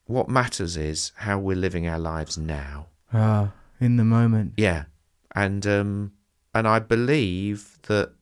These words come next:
Speaker 1: I believe that God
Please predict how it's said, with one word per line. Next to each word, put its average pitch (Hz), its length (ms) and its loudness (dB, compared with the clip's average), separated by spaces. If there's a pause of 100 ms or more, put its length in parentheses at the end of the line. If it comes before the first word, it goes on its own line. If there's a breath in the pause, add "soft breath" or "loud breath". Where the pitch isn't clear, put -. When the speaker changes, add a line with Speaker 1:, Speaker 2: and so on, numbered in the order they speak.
(1160)
Speaker 1:
I 120 100 0
believe 117 680 -2 (800)
that 101 240 -2
God 104 500 4